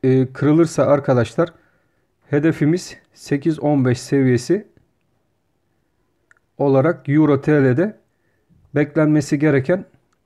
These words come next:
önemli seviye olarak gözükmekte. E, destekleri dediğim gibi nasıl takip edeceksiniz arkadaşlar? Yedi yetmiş sekiz üzerinde bir çanak kırılımı meydana gelebilir ve, e, hedef,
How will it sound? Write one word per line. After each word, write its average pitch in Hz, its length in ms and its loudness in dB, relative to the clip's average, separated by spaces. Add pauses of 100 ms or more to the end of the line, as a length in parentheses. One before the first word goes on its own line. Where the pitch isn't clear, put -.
(280)
önemli 165 460 0
seviye 151 380 0
olarak 139 460 0 (120)
gözükmekte. 135 680 -2 (1500)
E, 139 80 -4
destekleri 185 1040 2
dediğim 190 280 0
gibi 190 200 -2
nasıl 202 220 -2
takip 156 300 -2
edeceksiniz 131 460 -2
arkadaşlar? 127 680 -2
Yedi 156 280 -2
yetmiş 165 320 0
sekiz 156 420 -6
üzerinde 143 540 0 (840)
bir 151 120 0
çanak 151 420 -2
kırılımı 147 360 2
meydana 139 420 2
gelebilir 139 640 0
ve, 156 200 0 (120)
e, 135 240 2
hedef, 135 320 0